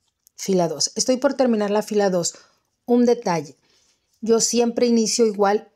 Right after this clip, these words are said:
y termino igual. Dos cosas, la puedes terminar igual tomando únicamente la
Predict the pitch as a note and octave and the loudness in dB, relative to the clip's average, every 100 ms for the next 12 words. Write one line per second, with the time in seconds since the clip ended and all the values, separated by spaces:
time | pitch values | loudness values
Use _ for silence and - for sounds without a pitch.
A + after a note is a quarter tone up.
0 | _ - G#3 G3 F3+ E3+ E3+ E3+ F#3+ G#3 | _ -8 0 2 2 2 0 0 2 2
1 | F3+ - _ _ _ _ - G3 A3 A3 | 0 -6 _ _ _ _ -12 0 2 2
2 | - F#3+ E3+ D#3 E3 E3 G#3+ C4+ C4+ B3 | 0 -2 -2 -2 -4 -2 0 0 0 -2
3 | A3 G3 F#3+ F3+ E3 D#3 - E3+ F3 F3+ | 0 0 0 0 -2 -4 -2 -2 -2 -2
4 | F#3+ - A3+ A#3+ - F#3+ F3+ G3+ G3 G3 | -4 -2 0 2 0 0 -2 0 2 4
5 | G3 | 2